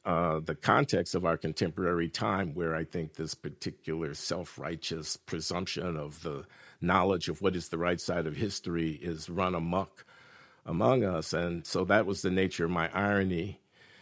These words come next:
But on the black nationalist thing, I mean, I,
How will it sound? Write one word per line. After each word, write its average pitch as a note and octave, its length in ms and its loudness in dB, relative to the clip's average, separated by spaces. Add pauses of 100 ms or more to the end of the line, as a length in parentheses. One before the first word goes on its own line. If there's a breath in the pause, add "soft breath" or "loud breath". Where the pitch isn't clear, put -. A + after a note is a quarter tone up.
(400 soft breath)
But A#2 160 8
on A#2+ 220 8
the G#2+ 420 6
black A#2+ 280 4
nationalist A#2+ 560 4
thing, A#2 200 4
I A#2 40 4
mean, A2+ 160 6
I, A2 180 6